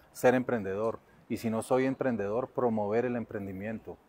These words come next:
promover las buenas ideas de gente que quiere salirse del molde de no ser empleado, sino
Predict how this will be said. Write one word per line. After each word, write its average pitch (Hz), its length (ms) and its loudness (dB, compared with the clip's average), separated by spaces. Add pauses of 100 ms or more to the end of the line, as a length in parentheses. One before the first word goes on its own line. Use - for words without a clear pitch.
(320)
promover 107 380 0
las 127 120 4
buenas 123 320 -2
ideas 104 220 -2
de 117 100 -6
gente 120 280 -8
que 110 100 -16
quiere 113 340 -6
salirse 117 600 -2
del 120 200 2
molde 131 360 2
de 120 100 0
no 104 160 -6
ser 123 160 -6
empleado, 127 460 -4
sino 104 320 -10